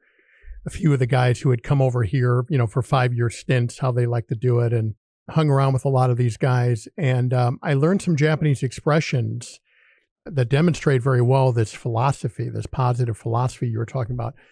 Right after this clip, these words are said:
One of 'em basically is translated to, um, when you leave for the day, "Thank you for your efforts, you must be tired."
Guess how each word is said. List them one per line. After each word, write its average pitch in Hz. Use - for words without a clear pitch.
One 190
of 170
'em 143
basically 139
is 120
translated 127
to, 123
um, 117
when 165
you 131
leave 143
for -
the 131
day, 113
"Thank 165
you 180
for -
your 139
efforts, 143
you 139
must 131
be 131
tired." 117